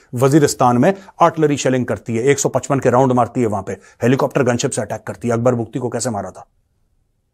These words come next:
याद करो। अकबर बु-, बुख्ती को गोली से नहीं मारा था,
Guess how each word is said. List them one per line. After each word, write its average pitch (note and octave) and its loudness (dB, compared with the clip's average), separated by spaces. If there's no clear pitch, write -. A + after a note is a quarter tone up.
याद A#2+ 2
करो। - -10
अकबर C3 0
बु-, A#2+ -2
बुख्ती A#2+ -2
को C#3 0
गोली B2 2
से C#3+ 0
नहीं C#3+ 2
मारा A2+ -2
था, F#2 -16